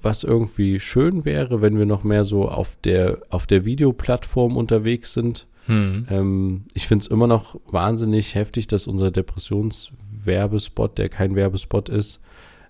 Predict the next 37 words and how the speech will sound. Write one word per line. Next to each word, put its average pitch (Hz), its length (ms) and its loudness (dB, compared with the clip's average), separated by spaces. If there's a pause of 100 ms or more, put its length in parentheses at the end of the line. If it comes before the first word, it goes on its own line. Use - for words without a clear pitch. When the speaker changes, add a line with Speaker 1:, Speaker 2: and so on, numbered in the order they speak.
(120)
Speaker 1:
den 95 200 2
wir 95 220 4 (300)
auf - 320 -4
YouTube 107 340 0
hochgeladen 104 560 0
haben, 101 340 0
irgendwie 95 300 -2
über 101 320 0
hundertzwanzigtausend 101 1000 -2
Aufrufe 104 520 -2
hat, 110 200 -2
Speaker 2:
Hm. 92 540 -2 (220)
Speaker 1:
obwohl 98 420 2
wir 101 100 4
da 101 140 2
irgendwie 95 320 2
nichts - 520 -4
zu - 200 -6
beigetragen 107 720 0
haben. 113 500 0 (100)
Also 87 260 2
doch, - 340 2
wir 85 120 2
haben 92 140 0
den 92 260 2
produziert 92 560 -2
und 98 120 0
wir 92 100 2
haben 92 160 2
zwei, 95 320 2
drei 87 220 0
Folgen, 107 340 2
glaub 104 200 2
ich, 98 60 -4
dazu 113 360 0
auch 110 160 -6
gemacht, 110 440 -4